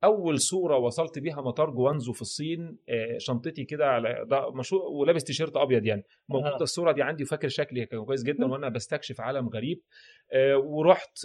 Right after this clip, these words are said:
Speaker 1: وبدأت، آه، وفتحت المكتب وتعبت يا دكتور، قعدت تلات
Speaker 2: طبعًا.
Speaker 1: سنين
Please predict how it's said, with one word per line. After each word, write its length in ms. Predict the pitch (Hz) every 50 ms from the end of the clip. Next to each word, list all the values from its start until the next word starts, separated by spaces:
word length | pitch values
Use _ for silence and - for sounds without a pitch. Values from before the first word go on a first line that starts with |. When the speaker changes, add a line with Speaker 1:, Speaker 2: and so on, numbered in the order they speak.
| - -
Speaker 1:
وبدأت، 800 | 135 127 131 135 131 131 123 131 120 - 143 151 - - _ - 147
آه، 460 | 131 120 120 117 117 117 117 117 117
وفتحت 500 | 117 117 123 117 - 139 - 151 139 -
المكتب 400 | 131 123 127 143 143 - - 156 - - -
وتعبت 600 | 139 135 131 - 139 123 151 190 190 - _ -
يا 120 | 143 131 127
دكتور، 340 | 131 127 - - 165 160
قعدت 480 | - - 123 123 139 160 160 - _ 135
تلات 240 | 120 - - 160 160
Speaker 2:
طبعًا. 140 | - 147 131
Speaker 1:
سنين 640 | - - 131 127 127 139 151 165 170 170 170